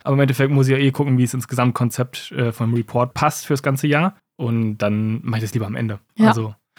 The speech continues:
Speaker 1: genauso mit den Financials. Ich könnte jeden Monat die Financials aufbereiten, in die verschiedenen Systeme einfüttern oder so, aber bringt mir halt auch nichts, wenn am Endeffekt das Jahr ausgeglichen sein muss und ich dann vielleicht gucken muss, wie ich das noch irgendwie erreiche.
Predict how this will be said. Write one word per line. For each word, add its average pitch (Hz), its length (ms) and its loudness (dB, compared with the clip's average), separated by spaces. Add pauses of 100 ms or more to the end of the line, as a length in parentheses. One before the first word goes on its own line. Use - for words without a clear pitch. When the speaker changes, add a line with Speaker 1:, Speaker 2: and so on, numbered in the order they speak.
(140)
Speaker 1:
genauso 117 220 2
mit 117 100 0
den 135 80 4
Financials. 123 440 2
Ich - 80 -10
könnte 117 180 0
jeden 123 180 0
Monat 123 240 2
die 120 60 -6
Financials 131 640 0
aufbereiten, 131 960 2
in 131 140 0
die 120 80 -2
verschiedenen 127 420 2
Systeme 131 840 2
einfüttern 143 540 0
oder 135 220 4
so, 139 200 4
aber 131 340 2 (120)
bringt 160 160 -2
mir 165 80 4
halt 156 120 4
auch 156 120 4
nichts, 143 160 4
wenn 143 100 2
am 135 80 0
Endeffekt 139 600 0
das 123 140 0
Jahr 131 160 4
ausgeglichen 120 560 0
sein 113 200 0
muss 131 200 2
und 131 60 0
ich 120 80 -2
dann 120 100 -2
vielleicht - 440 -8
gucken 131 220 -2
muss, 123 240 2
wie 127 80 -2
ich 113 60 -2
das 117 160 0
noch 120 140 -2
irgendwie 120 220 -2
erreiche. 117 540 -2